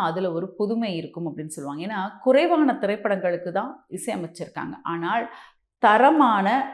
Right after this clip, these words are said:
நிறைவான இசையை கொடுத்திருக்காங்க. பல இசை வாத்திய கருவிகளை வாசிக்கக்கூடிய ஒரு ஆளுமை இருந்தது அப்படின்னு சொல்லியிருக்காங்க.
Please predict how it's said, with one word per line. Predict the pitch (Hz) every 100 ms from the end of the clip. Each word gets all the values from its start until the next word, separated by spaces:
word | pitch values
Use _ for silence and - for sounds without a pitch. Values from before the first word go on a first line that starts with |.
| -
நிறைவான | 180 185 196 240 330 311 254 202 220 -
இசையை | 180 185 175 185
கொடுத்திருக்காங்க. | 156 156 147 - 147 151 - - _
பல | 277 277 392 - -
இசை | 233 - 320
வாத்திய | 233 220 247 240 277 269 - - - _ -
கருவிகளை | 247 240 247 247 240
வாசிக்கக்கூடிய | 196 202 - 302 - - - 226 240
ஒரு | 185 175
ஆளுமை | - 165 196 247 226 190
இருந்தது | 151 175 170 165 147
அப்படின்னு | 147 156 190
சொல்லியிருக்காங்க. | 151 147 147 147 151